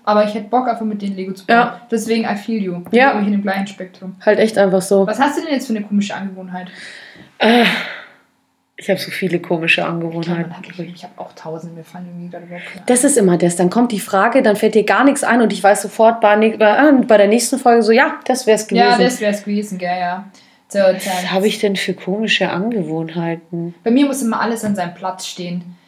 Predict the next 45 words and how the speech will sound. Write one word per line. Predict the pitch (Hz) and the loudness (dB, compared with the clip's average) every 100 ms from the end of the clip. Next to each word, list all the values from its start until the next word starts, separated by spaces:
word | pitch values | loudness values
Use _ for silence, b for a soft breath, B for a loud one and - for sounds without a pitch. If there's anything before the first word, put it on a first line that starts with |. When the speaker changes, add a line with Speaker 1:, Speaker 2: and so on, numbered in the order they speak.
| B | B
Speaker 1:
Ich | - 202 - | -16 -10 -6
bin | 214 220 202 | -4 -4 -2
so, | 202 196 196 | -2 -2 -4
ich | 196 | -4
mag | 208 214 | -4 -4
das | 202 | -6
nicht, | 214 | -2
wenn | 208 202 | -2 -2
Dinge | 214 208 | -2 -4
irgendwo | 190 208 202 | -4 -4 -4
stehen, | 202 208 208 202 | -6 -4 -2 -2
wo | |
sie | 202 - | -4 -6
eigentlich | 196 202 | -8 -6
nicht | 185 - | -6 -4
hin | 202 202 202 - - | 0 2 0 -4 -10
sollen. | 180 175 | -8 0
Speaker 2:
Nee, | 196 196 | 4 6
da | 202 | 6
bin | 220 | 6
ich | 214 | 4
ganz | 220 196 190 | 4 2 2
viel, | - - | 2 4
also | 196 202 | 4 4
da | 226 | 4
bin | 214 | 4
ich | 202 202 | 2 2
ganz | 202 196 | 0 2
vogelwild, | 202 185 175 180 175 | 2 2 4 4 4
weil | 180 | 2
ich | |
Speaker 1:
Ja. | 190 | 4
Speaker 2:
bin | 196 | 2
einfach | 185 190 | 4 2
total | 180 185 - 175 | -2 -4 2 2
chaotisch. | 185 170 180 180 180 180 - _ 196 | 2 2 2 2 0 -2 -12 _ -12
Speaker 1:
Ja, | 190 202 | -10 -8
da, | 202 196 196 202 | -6 -4 -6 -6
also | 208 208 | -6 -6
das, | 208 202 202 - - | -6 -8 -10 -12 -20
ich | 202 - | -20 -18
mag | 196 185 185 _ | -18 -18 -20 _
das | - | -18
nicht. | 175 - - | -18 -16 -18
Also | 185 | -16